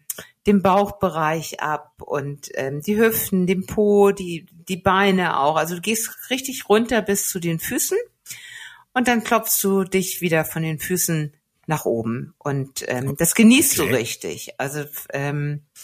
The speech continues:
Speaker 1: du klopfst im Grunde alles frei, dadurch löst du sämtliche Spannungen in deinem Körper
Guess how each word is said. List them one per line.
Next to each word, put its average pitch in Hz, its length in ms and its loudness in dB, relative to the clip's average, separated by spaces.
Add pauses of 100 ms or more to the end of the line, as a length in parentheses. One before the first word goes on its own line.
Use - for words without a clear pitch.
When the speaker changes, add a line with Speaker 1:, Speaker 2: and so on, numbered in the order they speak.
(140)
Speaker 1:
du 196 100 -2
klopfst 330 420 0
im 202 100 2
Grunde 202 400 2
alles 220 440 0
frei, 226 400 2
dadurch 180 340 0
löst 220 300 0
du - 20 -6
sämtliche 202 480 -2
Spannungen 196 520 0
in 156 120 -8
deinem 156 220 -4
Körper 262 640 0